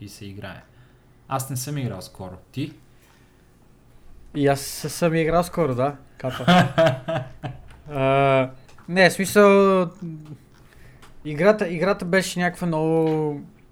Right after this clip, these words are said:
Speaker 2: интересно изглеждаща първоначално. Концепцията за тази игра беше някаква много яка и викам: „Уоо, това ще е супер яко, някакви битки, пък сменя стенсове, ти си, мога да си нинджа, мога да си,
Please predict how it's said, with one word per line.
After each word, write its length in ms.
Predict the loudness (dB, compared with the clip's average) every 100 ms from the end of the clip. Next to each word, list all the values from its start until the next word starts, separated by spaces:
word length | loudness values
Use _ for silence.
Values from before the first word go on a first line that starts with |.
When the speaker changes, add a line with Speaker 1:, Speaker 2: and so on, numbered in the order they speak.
| _ _ -20 -20 -20 -14
Speaker 2:
интересно 480 | -10 -4 -2 -2 -2
изглеждаща 500 | -4 -2 -2 -2 -6
първоначално. 800 | -4 -4 -4 -4 -2 -2 -4 -8 -14 _ _ _ -12
Концепцията 600 | -8 -2 -2 -2 -4 -4
за 100 | -2
тази 180 | 0 0
игра 160 | 0
беше 260 | -2 -4 -6
някаква 200 | -8 -8
много 200 | -8 -4
яка 300 | -4 -2 -2
и 340 | -2 -2 -4 -6 -12 -12
викам: 400 | -10 -8 -6 0
„Уоо, 580 | 4 8 8 8 6 4
това 160 | -2
ще 140 | -8 -8
е 40 |
супер 280 | -10 -8 -6
яко, 240 | -6 -6
някакви 260 | -8 -8 -8
битки, 580 | -6 -6 -2 0 0 0 -8 -20 -10
пък 140 | -8 -6
сменя 300 | -6 -6 -6
стенсове, 760 | -4 -2 -2 -2 2 2 2 -4
ти 100 | -8
си, 240 | -6 -4
мога 220 | -2 -2
да 60 | -2
си 100 | -4
нинджа, 500 | -2 0 4 6 4 -2 -20 _ _ _ -4
мога 180 | -2
да 80 | 0
си, 640 | -2 -6 -4 -4 -2 -4